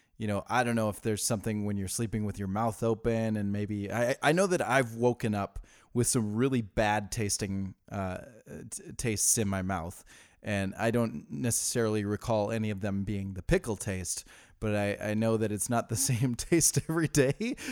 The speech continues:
so I don't know if there's something to be said about that. But I do know that in the rem state of sleep where most dreaming occurs, your prefrontal cortex is off, and that's the part of your brain that controls logic.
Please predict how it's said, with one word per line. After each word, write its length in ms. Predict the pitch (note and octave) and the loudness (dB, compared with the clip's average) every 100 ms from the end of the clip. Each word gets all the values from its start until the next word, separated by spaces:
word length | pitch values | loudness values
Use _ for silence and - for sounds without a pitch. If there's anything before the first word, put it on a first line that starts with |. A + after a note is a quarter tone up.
| G3 | -2
so 240 | - D#3 | 4 6
I 80 | C3+ | 6
don't 140 | C3+ | 4
know 100 | C3+ | 2
if 80 | B2+ | 4
there's 200 | C3 A#2+ | 2 2
something 340 | D3+ C#3+ A#2+ A2 | 0 0 -2 -2
to 120 | A2+ | -4
be 120 | A#2 | -2
said 240 | - B2 | 2 2
about 300 | A2 A2 G#2 | 2 0 -2
that. 300 | A2+ B2 F3 - - - | -2 -2 -2 -10 -20 -4
But 120 | - D3 | 4 4
I 60 | |
do 240 | D3 G#3+ A3+ | 4 4 6
know 280 | D#3+ B2 A2+ | 8 6 4
that 280 | A2+ A2 G#2 - _ | 4 2 0 -12 _
in 220 | C#3+ D3+ | 2 4
the 100 | D3 | 4
rem 360 | B2 C3 B2 B2+ | 4 4 6 4
state 320 | - A#2+ A2 | 2 2 0
of 160 | G#2 - | 0 -2
sleep 380 | - B2+ A#2 - | -2 0 0 -2
where 200 | G2+ G2 | -2 0
most 300 | G#2 A#2+ - | 2 0 0
dreaming 320 | A2+ A2+ A2+ | -2 0 0
occurs, 680 | A#2+ - G#2 F2+ F2+ - - - - _ - | -2 -4 -4 -4 -4 -6 -6 -18 -20 _ -6
your 180 | G#2+ G2+ | -4 -2
prefrontal 580 | - D3+ D3 C#3+ C3 | 2 2 2 0 0
cortex 520 | - B2 A2 A#2 - - | 0 2 2 0 -2 -6
is 180 | - F#2+ - | -6 -6 -4
off, 400 | F2+ - - - _ _ _ | -6 -6 -12 -14 _ _ _
and 200 | G2 F#2+ | -4 0
that's 280 | A#2+ C3 - | 0 0 0
the 180 | C3 A#2 | 0 -2
part 400 | - B2 A2+ G#2+ | -4 0 0 0
of 120 | G#2 | -4
your 160 | G2+ | -6
brain 500 | G2 A2 G#2 G#2 G#2 | -4 -2 0 0 -2
that 220 | G2+ G2 - _ | -2 -4 -6 _
controls 500 | - F#2+ G#2 G2 - | -12 -6 -4 -4 0
logic. 460 | D3 F3+ - - | 0 0 -4 -10